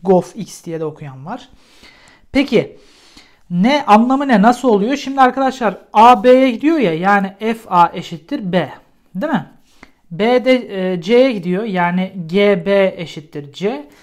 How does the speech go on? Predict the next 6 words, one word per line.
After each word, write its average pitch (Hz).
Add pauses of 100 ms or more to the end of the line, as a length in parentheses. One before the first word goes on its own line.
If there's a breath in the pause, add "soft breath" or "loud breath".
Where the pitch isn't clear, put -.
(120)
İşte 294
bu 247
bileşke 285
fonksiyon 202 (200)
g 214
bileşke 151